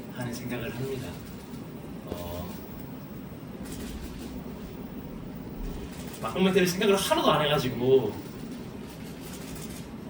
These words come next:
저는 여기까지 하도록 하고요. 너무 감사하고 이렇게 극장을 가득 메워주신 관객 여러분들과 너무 고생 많으셨던 모든 스태프 여러분들에게 진심으로 감사하다는 말씀 드리면서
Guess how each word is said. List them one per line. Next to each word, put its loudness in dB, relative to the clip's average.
저는 -6
여기까지 2
하도록 8
하고요. 10
너무 0
감사하고 6
이렇게 2
극장을 2
가득 -2
메워주신 0
관객 0
여러분들과 0
너무 2
고생 0
많으셨던 -2
모든 0
스태프 0
여러분들에게 2
진심으로 -4
감사하다는 0
말씀 -2
드리면서 -2